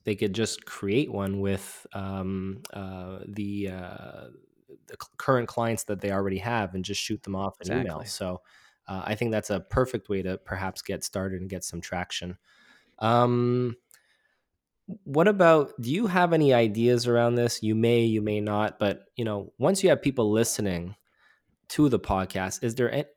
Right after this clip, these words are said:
Speaker 1: w-, do you have any ideas of how you can turn those listeners into,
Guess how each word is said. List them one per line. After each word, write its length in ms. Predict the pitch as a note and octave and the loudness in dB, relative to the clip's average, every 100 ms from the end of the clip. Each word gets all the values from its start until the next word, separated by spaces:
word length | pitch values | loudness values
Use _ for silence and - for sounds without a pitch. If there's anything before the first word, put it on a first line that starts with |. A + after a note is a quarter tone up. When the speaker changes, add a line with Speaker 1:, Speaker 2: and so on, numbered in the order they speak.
| - | -8
Speaker 1:
w-, 260 | C3+ - C#3+ | -8 -8 -2
do 80 | |
you 60 | C3 | 2
have 100 | D3 | 4
any 160 | E3+ G3 | 4 4
ideas 360 | D3+ C#3 B2 | 4 4 4
of 100 | A2 | 0
how 160 | - B2+ | 0 0
you 160 | B2+ | 0
can 140 | B2+ A#2 | -2 -6
turn 260 | - A#2+ | -2 0
those 220 | A2+ G#2+ G#2 | 2 0 0
listeners 720 | A2+ A#2+ A2+ A2 G2+ G2 - - | 0 0 -2 -2 0 0 -2 -6
into, 600 | G2+ - G#2 G2+ G2 | -6 -4 -6 -4 -6